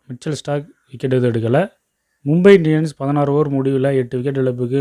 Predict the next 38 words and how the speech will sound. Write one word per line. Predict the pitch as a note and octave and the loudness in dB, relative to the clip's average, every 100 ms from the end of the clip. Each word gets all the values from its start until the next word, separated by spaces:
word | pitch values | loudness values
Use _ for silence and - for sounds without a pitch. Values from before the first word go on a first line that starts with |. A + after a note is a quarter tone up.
| C3+ | 0
நூத்தி | C#3 C#3+ | -2 -4
முப்பத்தொன்பது | C#3 C3 B2+ A#2+ A#2+ A#2 | -6 -6 -4 -4 -4 -4
ரன் | A#2+ A#2+ | -4 -4
மட்டும்தான் | A#2+ B2 A#2+ | -4 -6 -4
எடுத்திருந்தாங்க. | A#2 A2+ A2+ C3 G#3 - _ _ _ _ _ _ _ | -6 -6 -4 -2 -2 -6 _ _ _ _ _ _ _
கொல்கத்தா | D#3+ F3+ F#3+ E3 D#3+ | -2 2 2 2 2
நைட் | D3 C#3 | 0 0
ரைடர்ஸ் | C3+ C#3 D3+ - - | 0 0 -2 -8 -6
பதினெட்டு | C3+ C#3 C3+ | -2 -2 0
ரன் | C#3+ | 0
வித்தியாசத்துல | C3 C#3 C3 C3+ C3+ | 0 0 -2 -2 -2
இந்த | B2 B2 | 0 -2
மேட்சை | B2 A#2+ | -2 -2
வின் | B2 B2+ | 0 0
பண்ணாங்க. | A#2+ A#2 B2 F#3 A3+ _ _ - | 0 -2 0 0 -2 _ _ -4
இந்த | D3+ D#3 | 4 6
வெற்றி | D#3+ G3 G3 | 6 4 2
மூலியமா | F3+ E3 E3 E3 | 4 4 2 2
கொல்கத்தா | D3+ D3+ E3 D#3 | 0 -2 0 0
நைட் | C#3+ C#3 | 0 0
ரைடர்ஸ் | C#3+ - C#3 | -2 -4 0
முதல் | D#3 D3+ | 0 2
டீமா | C#3 C3 C3+ C#3+ C3+ | 0 2 2 0 -2
பிளே | C#3 C3+ | -2 -2
ஆஃப்க்கு | D3 C#3 | -4 -8
குவாலிஃபை | - C3+ B2+ B2 | -2 -2 0 -2
ஆகுறாங்க. | A#2 A2 A2+ D#3+ A3 _ _ C#3 | -2 -2 -2 -2 -4 _ _ -6
இந்த | C3+ | 0
தோல்வி | F3+ G3+ G3 | 4 6 6
மூலியமா | E3+ D#3+ D#3 E3 D3+ | 4 2 0 0 -2
மும்பை | D3+ D#3+ | 0 -2
இந்தியன்ஸ் | D3 D3+ D3 - C3+ | 0 -2 -4 -6 0
முதல் | D#3 D3 | 0 2
டீமா | C#3+ C#3 C#3+ | 0 0 0
பிளே | C3+ C#3 | 0 -2
ஆஃப் | C3+ C3+ | -2 -2
வாய்ப்பை | B2 C3 B2 | -2 -2 -2
இழக்கிறாங்க. | B2 B2 A2+ A#2 F#3 | -2 -4 -4 -2 -2